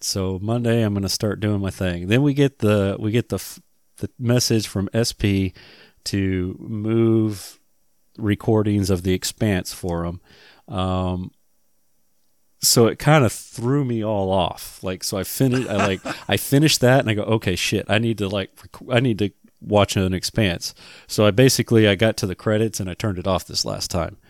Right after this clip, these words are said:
Speaker 1: 'cause I was like, "Okay, I need to watch a," yeah, I was, like, six episodes behind, uh,
Speaker 2: <laughs>
Speaker 1: behind
Speaker 2: Yeah.
Speaker 1: on The Expanse, right? Uh,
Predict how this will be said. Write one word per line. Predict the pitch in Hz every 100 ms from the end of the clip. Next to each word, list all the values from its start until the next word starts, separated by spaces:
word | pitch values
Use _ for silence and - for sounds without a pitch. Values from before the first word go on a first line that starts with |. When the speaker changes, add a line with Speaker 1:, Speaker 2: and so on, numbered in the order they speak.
| _ _ -
Speaker 1:
'cause | 95 95
I |
was | 90
like, | 92 92
"Okay, | 101 101
I | 92
need | 101 101
to |
watch | 95 98 -
a," | 95 90 _ - _ _ _ -
yeah, | 311 139
I | 165
was, | 135 156
like, | 123 -
six | - 151 143 -
episodes | 110 - - 104 92
behind, | - 87 101 90 113
uh, | 98 92 87 -
Speaker 2:
<laughs> | - - - - 285
Speaker 1:
behind | 110 101 - 139 101
Speaker 2:
Yeah. | 127 - 170 - - -
Speaker 1:
on | 127 117
The | 110
Expanse, | - - 165 147 107 -
right? | 110 120 135
Uh, | 175